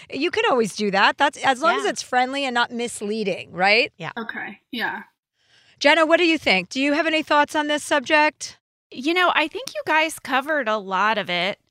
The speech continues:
Speaker 4: And the one thing that I was just gonna say was that I really heard that you are entering into a new season. It sounds like an ambitious one in your life.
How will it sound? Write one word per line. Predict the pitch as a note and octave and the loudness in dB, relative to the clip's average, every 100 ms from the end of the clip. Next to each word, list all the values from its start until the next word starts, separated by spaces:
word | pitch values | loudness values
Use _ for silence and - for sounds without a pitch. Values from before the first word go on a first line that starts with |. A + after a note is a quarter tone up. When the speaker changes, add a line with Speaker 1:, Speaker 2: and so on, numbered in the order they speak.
| _ _ _ | _ _ _
Speaker 4:
And | A#3+ A3+ G#3+ | 0 0 0
the | A3+ A3+ | -2 -2
one | A#3+ B3+ | 0 0
thing | C#4+ C4+ | -2 -2
that | A3+ | 0
I | G#3 C#4 | 0 0
was | C#4+ | -4
just | - A3+ - | -6 -8 -6
gonna | G#3+ G3+ | -6 -6
say | - G3+ G3 | -4 -2 -2
was | G3 G3+ | -2 -6
that | G3+ G3+ - | -4 -4 -2
I | G#3+ | -4
really | G#3+ F#3+ F#3+ A3+ B3+ | -6 -8 -8 -4 -4
heard | C4 A#3+ A#3 G#3+ | -4 -2 -2 -2
that | G3+ F#3+ | -2 -4
you | - F3+ G#3 G3+ | -4 -6 -6 -4
are | - G3+ F#3+ F#3+ | -2 0 -2 -2
entering | G#3+ G#3 A#3 A3 G#3 | -4 -6 -6 -6 -6
into | G3 G3 A#3 G3 | -6 -6 -6 -6
a | F#3+ | -6
new | F#3+ G3+ | -6 -6
season. | B3+ A#3 G#3+ G#3+ C4 D#4 | -8 -8 -8 -4 -4 -2
It | C4+ | -4
sounds | - A3 G#3 G3+ | -6 -6 -4 -4
like | G3 | -6
an | F#3+ | -6
ambitious | F#3 F#3 E3 G3 - B3 - | -6 -8 -6 -6 -4 -6 -6
one | A3 A3+ A#3 C4+ | 0 0 2 0
in | - A#3 | -2 -4
your | A3 G3+ | -2 -2
life. | F#3+ G3 C4 D#4 | 0 0 -2 -6